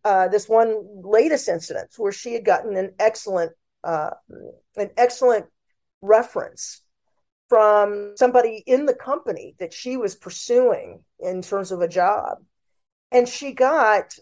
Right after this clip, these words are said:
uh, responses back. And, you know, you've seen it, John. We've all seen it, emails that come back talking about how crazy busy they are,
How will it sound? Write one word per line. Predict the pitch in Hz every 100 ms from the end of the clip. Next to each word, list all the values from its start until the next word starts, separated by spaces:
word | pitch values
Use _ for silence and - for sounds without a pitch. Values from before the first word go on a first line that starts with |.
| -
uh, | 226 208 208 208 208 208 - 180 175 185
responses | 233 247 - - 247 277 - 208 170
back. | 160 175 165 175 -
And, | 214 240
you | 320 381
know, | 349 311 311
you've | 269 262
seen | 262 254 254
it, | 247
John. | 247 233 233 202
We've | 160
all | 180 208 233
seen | 233 - 180 170
it, | 160 - _ _ _ _ -
emails | 311 349 349 320 320
that | 262
come | 269 262 254
back | 247 240 240
talking | - 226 226 220
about | 202
how | 202
crazy | 202 - 311 330 320 214
busy | 247 240 254
they | 240 240
are, | 233 233 233 233 233